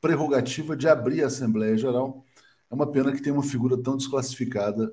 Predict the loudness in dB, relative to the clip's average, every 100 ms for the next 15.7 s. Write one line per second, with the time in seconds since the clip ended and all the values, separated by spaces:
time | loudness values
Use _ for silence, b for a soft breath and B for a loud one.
0 | -4 0 2 0 -2 -2 -4 -4 -6 -4
1 | -6 -8 B B B B B _ 8 8
2 | 10 10 10 8 8 6 4 2 2 0
3 | 2 2 2 0 0 0 0 0 0 2
4 | 0 0 0 0 2 2 0 0 0 0
5 | -2 -6 -4 -2 0 -2 0 4 4 2
6 | 0 -4 -4 -6 -6 -8 -8 -4 -4 -4
7 | -10 -10 -10 -10 -8 -6 -6 -6 -8 -4
8 | -2 -2 -6 -10 b b b b _ -6
9 | 4 6 6 2 2 2 0 -2 0 0
10 | 0 -2 -4 -8 -8 -4 -2 -2 -4 -2
11 | -2 -2 -2 0 0 -4 -8 -10 -4 2
12 | 2 0 -12 b b b _ 2 6 8
13 | 6 4 0 0 2 2 2 0 0 0
14 | -2 -4 -4 -2 -4 -2 0 0 -2 -6
15 | -6 -4 0 0 -2 -6